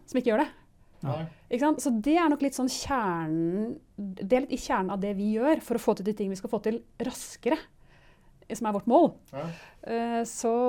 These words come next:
Speaker 1: handler det veldig mye om å få de riktige aktørene til å faktisk begynne å samhandle også operativt, og ikke bare på PowerPoint,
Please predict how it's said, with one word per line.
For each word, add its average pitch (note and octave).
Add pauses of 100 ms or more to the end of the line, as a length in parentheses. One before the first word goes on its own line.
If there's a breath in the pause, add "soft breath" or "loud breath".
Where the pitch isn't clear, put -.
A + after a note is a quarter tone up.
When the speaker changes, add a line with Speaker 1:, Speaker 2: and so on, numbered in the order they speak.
Speaker 1:
handler G3+
det G#3+
veldig F#3+
mye F#3
om F#3
å F#3+
få F3+
de G3
riktige F3
aktørene E3+
til F#3
å -
faktisk -
begynne E3+
å E3
samhandle E3
også -
operativt, G3
og F#3+
ikke A3
bare E3
på E3
PowerPoint, F3+